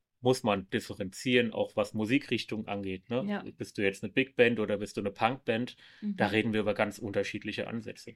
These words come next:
Speaker 2: Mhm.
Speaker 1: Das war jetzt ganz viel Input,
Speaker 2: <laughs>
Speaker 1: oh-, ohne Punkt
Speaker 2: Nee.
Speaker 1: gekommen, aber
Speaker 2: Nee,
Speaker 1: wir
Speaker 2: alles
Speaker 1: sind noch
Speaker 2: gut.
Speaker 1: zu keinem Ergebnis gekommen, weil es einfach auch sehr, es ist sehr vielschichtig,
Speaker 2: Ja.
Speaker 1: ne? Also zusammengefasst, du musst dir im Vorfeld natürlich im Klaren sein, wer sind wir, was machen wir,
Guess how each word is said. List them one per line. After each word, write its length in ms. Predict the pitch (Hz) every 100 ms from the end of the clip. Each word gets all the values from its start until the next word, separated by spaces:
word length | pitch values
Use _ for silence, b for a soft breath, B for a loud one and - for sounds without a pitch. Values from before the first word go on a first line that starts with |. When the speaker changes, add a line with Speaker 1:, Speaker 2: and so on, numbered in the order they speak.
| -
Speaker 2:
Mhm. 420 | 202 185 196 202 _ _ _ _ _ _ _ -
Speaker 1:
Das 160 | 90
war 120 | 98
jetzt 280 | 98 - - _ -
ganz 180 | 107 -
viel 120 | 156
Input, 440 | 113 113 131 - -
Speaker 2:
<laughs> 240 | - 214
Speaker 1:
oh-, 120 | 151 - B B
ohne 200 | 139 151
Punkt 200 | - -
Speaker 2:
Nee. 60 | 262
Speaker 1:
gekommen, 240 | - 151 B B
aber 220 | 139 131
Speaker 2:
Nee, 140 | 254 320 -
Speaker 1:
wir 0 |
Speaker 2:
alles 160 | 240
Speaker 1:
sind 180 | 262 196
noch 220 | 170 -
Speaker 2:
gut. 120 | 156 -
Speaker 1:
zu 140 | 143
keinem 260 | - 143 143
Ergebnis 440 | 127 214 220 202
gekommen, 380 | 135 - 135 156
weil 120 | 127
es 100 | 123
einfach 300 | 123 131 123
auch 120 | 117
sehr, 240 | - 120 123
es 120 | 123
ist 100 | 131
sehr 120 | 135
vielschichtig, 680 | - 160 170 - 214 113 -
Speaker 2:
Ja. 80 | 113
Speaker 1:
ne? 100 | 139 - B B B
Also 280 | 120 123 -
zusammengefasst, 720 | - 127 139 156 - 139 135
du 60 | 131
musst 260 | 127 139 139
dir 120 | 127
im 160 | 123
Vorfeld 460 | - 135 143 143 127
natürlich 180 | 135 120
im 80 | 113
Klaren 320 | - 117 127
sein, 280 | 120 120 - b b
wer 140 | 120
sind 300 | 107 139 185
wir, 340 | 160 165 165 -
was 260 | 127 131 -
machen 360 | 143 170 143
wir, 320 | 117 131 175